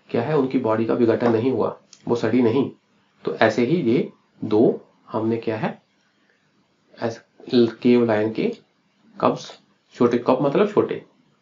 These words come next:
छोटे बच्चे, वो found हुए हैं। अच्छा जी, the cave lion often nicknamed the mega lion,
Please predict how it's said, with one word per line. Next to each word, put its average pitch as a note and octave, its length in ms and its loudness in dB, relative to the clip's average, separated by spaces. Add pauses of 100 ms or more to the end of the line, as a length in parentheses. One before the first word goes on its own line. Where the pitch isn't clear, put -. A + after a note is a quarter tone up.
(160)
छोटे A#2 220 -2
बच्चे, - 420 -2 (680)
वो A#2+ 100 2 (160)
found A2 220 2
हुए G#2 240 0
हैं। - 140 -12 (600)
अच्छा A#2 240 -6
जी, A#2 120 -4 (540)
the D#3 120 2
cave F#3+ 280 4
lion C#3 240 2 (140)
often D3+ 340 6
nicknamed C3 420 2
the D#3 140 0 (340)
mega A2 320 0
lion, G2+ 240 -2